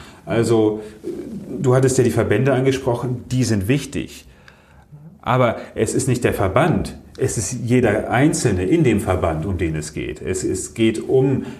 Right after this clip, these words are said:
Intersport Müller, Intersport Schmidt, Sport zweitausend Schuster und wie sie, äh, ne, dann, dann alle heißen. Darum geht es uns, ne? Und das ist, das ist mir schon wichtig zu unterstreichen. Also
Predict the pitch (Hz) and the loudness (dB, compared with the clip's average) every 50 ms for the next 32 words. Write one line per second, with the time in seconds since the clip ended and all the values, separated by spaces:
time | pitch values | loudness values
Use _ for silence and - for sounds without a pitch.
0 | - - - 120 120 120 120 101 - - - 87 - 123 151 170 143 113 101 104 | -18 -8 -4 -4 0 0 0 0 0 0 0 0 2 4 4 4 4 4 2 2
1 | 107 110 110 104 92 - - 98 95 92 - - 143 160 165 160 - - 101 92 | 0 0 0 0 -2 0 0 0 0 0 0 2 2 2 2 2 -2 -6 -6 -6
2 | 82 87 - - - 117 113 - - 107 101 - - 113 113 117 113 117 110 - | -6 -8 -6 -2 0 0 0 0 0 0 0 0 0 0 2 2 2 0 -2 0
3 | 180 185 180 - - 143 139 143 135 139 131 113 85 107 113 110 101 113 95 120 | 0 -2 -2 -2 -2 0 0 2 2 2 2 2 2 2 2 0 0 -2 -2 0
4 | 180 208 196 170 175 160 - 113 120 107 98 131 156 165 143 - - - - - | 2 2 2 2 2 2 2 2 2 0 0 0 0 0 0 -2 -6 -14 -18 -20
5 | - - - - 85 - - - - - 135 135 139 131 139 131 123 - 127 135 | -20 -18 -10 -6 -4 -4 -4 -4 -2 0 0 2 4 2 2 2 2 2 2 2
6 | 127 113 127 127 123 117 113 - 95 90 - - - - - - 120 131 131 135 | 2 2 2 2 2 2 2 0 -4 -6 -6 -10 -14 -14 -4 0 2 4 4 4
7 | 117 98 87 85 80 90 80 - - - 69 67 62 - - 101 117 123 131 131 | 4 2 0 0 -2 -2 -6 -6 -6 -8 -8 -8 -8 -4 0 2 2 4 4 4
8 | 123 127 131 123 - - 117 113 120 127 120 - - - - - - 123 123 120 | 4 4 2 0 0 0 0 0 2 0 -2 -4 -6 -8 -10 -8 -2 0 0 2
9 | - 127 117 104 117 117 117 - 110 107 - 117 107 101 101 95 - - 101 110 | 2 2 2 2 2 2 2 0 -2 -2 0 -2 0 2 2 0 0 0 0 0
10 | 113 113 110 104 - - 90 73 87 92 90 95 95 92 - | 2 2 0 -2 -4 -6 -6 -4 -4 -4 -2 0 -2 -2 -2